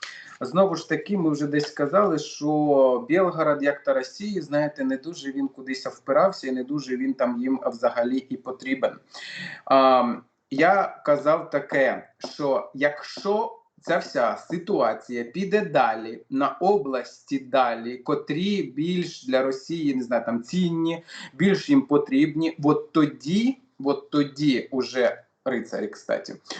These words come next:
е, от тоді рицарі їхні можуть перегрупуватися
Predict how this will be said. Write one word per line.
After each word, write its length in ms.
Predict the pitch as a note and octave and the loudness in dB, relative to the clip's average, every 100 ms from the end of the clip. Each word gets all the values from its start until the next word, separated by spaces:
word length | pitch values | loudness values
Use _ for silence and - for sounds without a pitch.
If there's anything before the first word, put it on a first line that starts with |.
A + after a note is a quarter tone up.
| - - - - | -12 -12 -14 0
е, 260 | C3+ C3+ C3+ | 4 6 4
от 280 | D3 D#3 | 2 0
тоді 380 | D#3+ D3+ F#3 G3 - | 2 2 4 2 4
рицарі 560 | F#3 C4 F3 C3+ A#2+ C3+ | 2 0 0 0 0 -4
їхні 540 | C3+ A#2+ - B2 C#3 D3+ - | -6 -6 -6 -6 -2 -4 0
можуть 340 | G3 E3 D#3+ | 0 0 -4
перегрупуватися 1160 | D#3 D3 C#3+ C#3+ - C#3 D#3+ - E3+ - - | -2 0 0 -4 -2 2 4 2 -4 -6 -8